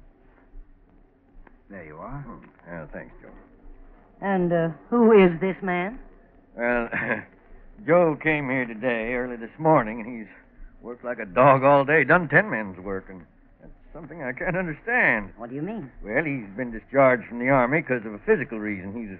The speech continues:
Speaker 2: four F, but certainly didn't show any bad signs today.
Speaker 1: I can still do a lot of useful things.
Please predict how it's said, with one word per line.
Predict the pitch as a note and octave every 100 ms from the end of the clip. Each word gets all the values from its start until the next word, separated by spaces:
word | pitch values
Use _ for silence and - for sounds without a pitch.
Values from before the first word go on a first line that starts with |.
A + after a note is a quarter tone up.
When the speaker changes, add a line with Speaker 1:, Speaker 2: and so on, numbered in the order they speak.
| -
Speaker 2:
four | - E3+ F3
F, | A3 D3 G2+ G2
but | G#2 - - - - - -
certainly | C3 D#3 F3+
didn't | F3 F3+ D3
show | G3
any | F#3
bad | F3 F#3 G3+ D#3+
signs | A3 G#3+ F#3
today. | E3+ E3 C4 F#3+ C3 C#3+
Speaker 1:
I |
can | A#2 C3+ -
still | C#3
do | B2+ C3
a | B2+
lot | C3 C#3
of | A2+
useful | G2+ G#2+ - - F#2+ G#2+
things. | F#2